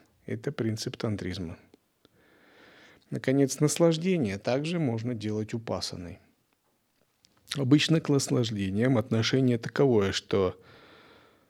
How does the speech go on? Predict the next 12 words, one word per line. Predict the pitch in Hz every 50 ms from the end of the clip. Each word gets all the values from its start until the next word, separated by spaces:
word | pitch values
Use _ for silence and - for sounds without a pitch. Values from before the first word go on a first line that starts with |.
| _ _ _ _ _ _
душа | - - 104 107 107 120 127 - - 139 117 110
стремится | - - - 143 156 180 190 190 - - 165
к | 165 - -
ним | 175 170 160
и | 147
поглощается | - - 131 131 139 151 143 139 - 147 123 110 95 92 - - - 95
ими. | 87 87 85 87
Она | 95 110 131 151 151
становится | - - - 123 120 127 139 135 135 135 - 131
пленницей | - - 156 156 160 139 117 107 98 - - - 95
наслаждений, | 90 87 85 - - 98 95 95 101 104 87 85 85 80
рабыней. | - 107 127 131 120 110 98 90 87 90 -